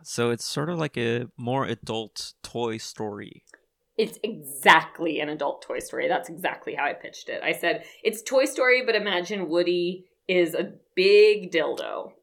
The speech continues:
Speaker 2: And the
Speaker 1: Uh-huh,
Speaker 2: little
Speaker 1: and
Speaker 2: Bo
Speaker 1: he has a
Speaker 2: Peep
Speaker 1: Woody.
Speaker 2: Yeah, and the little Bo Peep, imagine her as just a butt plug.
Speaker 1: Wow, that, that's, you know, I gotta say, from all the pitches I've heard on this show so far,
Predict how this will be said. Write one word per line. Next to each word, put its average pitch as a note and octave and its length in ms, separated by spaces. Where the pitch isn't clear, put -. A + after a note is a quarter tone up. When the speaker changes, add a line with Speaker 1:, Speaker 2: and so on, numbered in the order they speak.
Speaker 2:
And F3 420
the - 120
Speaker 1:
Uh-huh, F#3 100
Speaker 2:
little F3+ 220
Speaker 1:
and F3+ 80
Speaker 2:
Bo F3 160
Speaker 1:
he A#2+ 100
has A#2+ 120
a - 80
Speaker 2:
Peep G#2+ 80
Speaker 1:
Woody. A#2 320
Speaker 2:
Yeah, G#3+ 220
and G3 160
the F#3+ 60
little F#3 240
Bo F#3 160
Peep, G#3 360
imagine F3+ 500
her D3+ 320
as E3 200
just D#3 220
a D#3+ 40
butt - 220
plug. - 300
Speaker 1:
Wow, F#2+ 460
that, G#2+ 300
that's, C#3+ 420
you C#3+ 100
know, D#3 140
I B2+ 140
gotta C#3+ 180
say, C3 480
from B2+ 200
all B2+ 120
the B2 80
pitches B2 320
I've A#2+ 180
heard A#2+ 180
on A2+ 120
this A2+ 140
show A2+ 220
so A2+ 220
far, A2 460